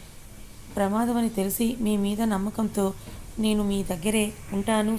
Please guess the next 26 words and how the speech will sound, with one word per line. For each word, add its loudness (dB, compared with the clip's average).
చూడండి -2
అది" 0
అని 2
అంటూ 0
నందు 0
కళ్ళల్లోకే 0
చూసి 0
మానస్ 0
చెప్తున్న -2
మాటలకి -2
నందుకి 0
ప్రపంచాన్నే 0
జయించానన్న 0
ఆనందం. 0
కానీ -2
గౌతమ్ 0
మాత్రం, -2
"ఇది 0
మెచ్యూరిటీ 0
కాదు, 0
పిచ్చితనం. -2
నా -2
చెల్లి -2
ప్రాణాన్ని -2
పణంగా -4
పెట్టి -2